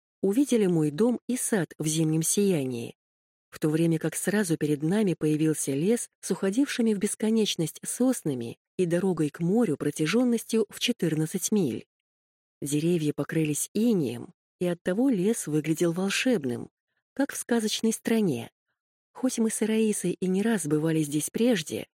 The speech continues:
и всегда восхищались красотой пейзажа, вчера замерли под последней покрытой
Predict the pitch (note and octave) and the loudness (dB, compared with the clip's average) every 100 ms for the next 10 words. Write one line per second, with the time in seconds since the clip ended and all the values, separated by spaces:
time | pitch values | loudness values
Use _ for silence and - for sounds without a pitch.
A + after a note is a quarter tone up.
0 | _ F#3 - F#3 A3 C4+ B3 - A3+ - | _ -4 -2 -2 0 0 0 0 0 0
1 | A#3 D#3+ - E3 D#3+ E3+ E3+ D3+ - D3 | 0 0 -2 -4 -2 -2 -2 -2 -2 -2
2 | F3 B3 F#3+ A#2+ - _ _ - - G#3+ | 0 2 0 -4 -8 _ _ -4 0 2
3 | C#4+ F#3 A3 A#3+ E3 C#3 C#3+ D3+ E3+ E3 | 2 2 2 2 2 0 -2 -4 -4 -2
4 | F#3 G3+ D#3+ D3 D#3 D#3+ E3+ E3 D3+ | 0 2 0 -2 -2 -2 0 0 -2